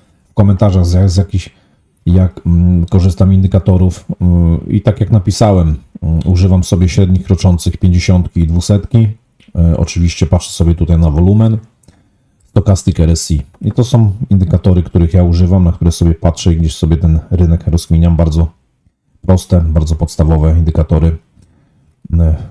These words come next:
w prostocie siła, jak to się mówi. No i co też wam pokazałem wcześniej na Ethereum. Nowe wybicie nowego A T H, korekta za każdym razem. Mi się tutaj udało otworzyć malutkiego shorcika.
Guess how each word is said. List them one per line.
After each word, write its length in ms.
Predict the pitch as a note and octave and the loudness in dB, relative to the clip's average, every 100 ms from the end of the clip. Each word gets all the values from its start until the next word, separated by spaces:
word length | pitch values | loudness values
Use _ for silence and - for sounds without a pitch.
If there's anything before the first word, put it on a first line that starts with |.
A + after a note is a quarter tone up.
| - | -10
w 40 | |
prostocie 500 | - F#2+ - G#2 G#2 | -4 -2 0 0 0
siła, 300 | F#2 - F2+ | -2 0 0
jak 120 | D2 | 0
to 80 | - | -4
się 140 | D#2+ D#2 | -4 -2
mówi. 280 | D2+ D#2+ F#2 _ _ _ _ _ _ _ _ - - | 0 -2 -4 _ _ _ _ _ _ _ _ -20 0
No 140 | A2+ | 2
i 240 | A2 G#2+ G2 - - - | 4 2 -2 -10 -20 -6
co 120 | G2+ | -2
też 320 | F#2 G2 - G2+ | 0 -2 -2 -2
wam 160 | F#2+ | 0
pokazałem 380 | F#2 G2+ F#2+ F#2+ | 0 0 0 0
wcześniej 280 | - G2+ G2 | 0 0 2
na 80 | F#2+ | 2
Ethereum. 460 | F2+ G#2+ F2+ D2+ - _ - _ _ _ | 2 0 2 -2 -4 _ -20 _ _ _
Nowe 280 | E2+ G2 G2 | 0 2 2
wybicie 560 | F#2 F2+ F#2+ - G2+ G2 | 0 0 0 2 2 2
nowego 340 | F#2+ F2+ F#2 | 2 2 0
A 40 | |
T 140 | F2 F#2+ | 0 0
H, 380 | - G#2 G#2+ - _ _ _ | 2 2 0 -2 _ _ _
korekta 460 | - E2 E2 - D#2 - _ | -2 0 0 -2 -4 -4 _
za 180 | E2 E2+ | -2 0
każdym 320 | F2 D#2 E2 | 0 0 2
razem. 340 | E2+ D2 D2 C#2+ _ - | 2 0 -2 -4 _ -4
Mi 140 | F#2+ | -2
się 100 | F2+ | -2
tutaj 260 | F2+ E2+ F2 | -2 0 0
udało 280 | F2 F2 E2 | 2 2 0
otworzyć 500 | - F2 E2 - - _ | -2 -2 -2 -4 -16 _
malutkiego 500 | E2 E2 - F2 E2 | -2 -2 -2 -2 -2
shorcika. 540 | - D#2 - D#2+ G#2 | -2 -4 -4 -2 0